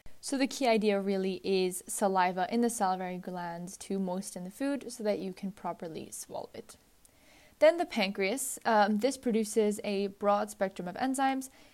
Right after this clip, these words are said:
and they're released into the small intestine via the duodenum. So the duodenum is simply the entrance of the small intestine, and,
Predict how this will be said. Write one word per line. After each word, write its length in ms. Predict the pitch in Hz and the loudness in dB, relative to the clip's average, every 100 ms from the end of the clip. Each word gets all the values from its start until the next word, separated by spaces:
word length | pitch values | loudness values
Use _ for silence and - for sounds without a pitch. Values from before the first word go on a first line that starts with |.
| - | -4
and 180 | 214 220 | 2 4
they're 140 | 226 | 6
released 400 | 233 220 214 214 | 6 6 2 0
into 220 | 196 202 | -4 -4
the 100 | 190 | -4
small 340 | 196 202 180 185 | -4 -2 -2 -4
intestine 640 | 180 175 - 180 175 175 - | -6 -10 -8 -6 -6 -8 -12
via 320 | - 185 185 175 | -8 -4 -4 -4
the 120 | 175 | -6
duodenum. 600 | 175 170 170 165 - 202 | -6 -6 -6 -6 -8 -12
So 120 | - | -8
the 120 | 185 | -6
duodenum 680 | 180 196 196 190 196 220 202 | -2 0 2 0 -2 -2 -4
is 60 | 196 | -6
simply 360 | 190 185 180 | -8 -6 -6
the 180 | 170 175 | -6 0
entrance 520 | 247 240 269 254 247 | 0 0 0 -4 -4
of 140 | - 226 | -8 -6
the 80 | |
small 200 | 233 233 | -4 -2
intestine, 560 | 226 220 220 220 214 214 - - - - - | -4 -6 -10 -8 -8 -8 -12 -20 -20 -20 -10
and, 460 | - 208 202 202 | 2 6 6 6